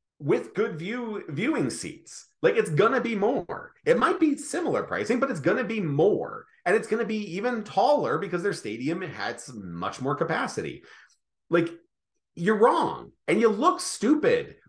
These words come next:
when you say that. Like, you, you look like you, you just are, like, only going to Tampa Bay Rays games in the, in Tropicana Field. Like,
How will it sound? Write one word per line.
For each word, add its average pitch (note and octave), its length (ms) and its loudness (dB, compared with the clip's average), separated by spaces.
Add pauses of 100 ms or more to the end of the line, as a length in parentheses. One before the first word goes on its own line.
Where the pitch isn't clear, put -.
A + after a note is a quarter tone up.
when E3+ 200 4
you G3 200 0
say D4+ 380 6
that. - 440 -4 (240)
Like, F3+ 160 4
you, A3 220 -2
you A3 180 2
look A#3+ 360 4
like A#3+ 220 6
you, F3 200 -2 (120)
you F3 380 -8
just G3+ 300 2
are, F3 180 6
like, F3+ 340 2 (240)
only A#3+ 320 4
going F#3 400 2
to E3+ 380 -4
Tampa F3+ 320 -4
Bay C#3+ 480 0 (200)
Rays F#3+ 380 2
games D3 360 0
in D#3+ 340 -4
the, D3+ 160 -2 (180)
in E3 120 -2
Tropicana F3+ 640 -2
Field. - 520 -6 (320)
Like, F3+ 200 2